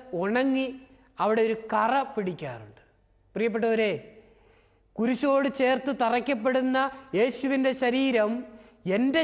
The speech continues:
ശരീരത്തോട് ചേർത്ത് വെച്ച് തറയ്ക്കപ്പെടണം. അവൻ്റെ രക്തം ഇറ്റിറ്റ് വീണ് എൻ്റെ ശരീരത്തെ, എൻ്റെ മനസ്സിൽ, എൻ്റെ ഹൃദയത്തിൽ വടുക്കളായിട്ട്, പാടുകളായിട്ട് മാറണം. ഈ പാടുകളാണ് ഈശോയ്ക്ക് സാക്ഷ്യമായിട്ട്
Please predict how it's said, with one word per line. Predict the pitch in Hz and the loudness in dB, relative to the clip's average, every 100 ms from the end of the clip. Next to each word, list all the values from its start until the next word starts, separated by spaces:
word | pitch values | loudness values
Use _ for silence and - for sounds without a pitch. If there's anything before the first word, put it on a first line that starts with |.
| 320 | 2
ശരീരത്തോട് | 285 262 277 285 240 285 277 277 - - | 0 2 2 2 0 0 0 0 -4 0
ചേർത്ത് | 240 262 254 294 269 | 0 0 -2 -2 -2
വെച്ച് | 233 277 - | -2 -4 -2
തറയ്ക്കപ്പെടണം. | 233 233 240 196 185 127 110 - _ _ _ _ - - - | -2 0 -4 -2 -4 -4 -12 -20 _ _ _ _ -20 -10 -2
അവൻ്റെ | 202 262 269 294 277 | 0 2 2 2 0
രക്തം | 240 - 294 254 - - - 220 | 0 -2 -2 -4 -14 -20 -6 -4
ഇറ്റിറ്റ് | 269 226 285 254 | -2 -2 0 0
വീണ് | 277 269 277 220 202 | 0 2 0 0 -2
എൻ്റെ | 247 285 - | 0 0 0
ശരീരത്തെ, | 247 247 277 269 269 262 | 0 2 2 0 0 -2
എൻ്റെ | 247 226 | 0 0
മനസ്സിൽ, | 214 254 262 277 262 | 0 -2 -2 -2 0
എൻ്റെ | 233 220 | 0 -2
ഹൃദയത്തിൽ | 226 240 277 214 269 269 269 - - 165 | -2 0 -2 -2 0 0 -2 -10 -4 0
വടുക്കളായിട്ട്, | 208 247 - 277 269 269 247 269 - | 2 0 0 2 2 2 2 -2 0
പാടുകളായിട്ട് | 180 214 262 277 269 262 262 262 226 | 2 2 0 0 2 2 2 0 0
മാറണം. | 208 247 262 190 113 - - - _ _ _ _ | 2 2 2 -2 -6 -18 -20 -20 _ _ _ _
ഈ | 170 240 285 294 - | 0 2 2 -2 -2
പാടുകളാണ് | 214 262 320 302 277 240 233 226 196 - - 220 | 2 2 2 2 2 2 2 0 -4 -12 -2 0
ഈശോയ്ക്ക് | 262 247 240 214 226 208 | 0 0 0 0 -2 0
സാക്ഷ്യമായിട്ട് | 214 214 - 247 233 226 | -2 -2 -2 0 0 0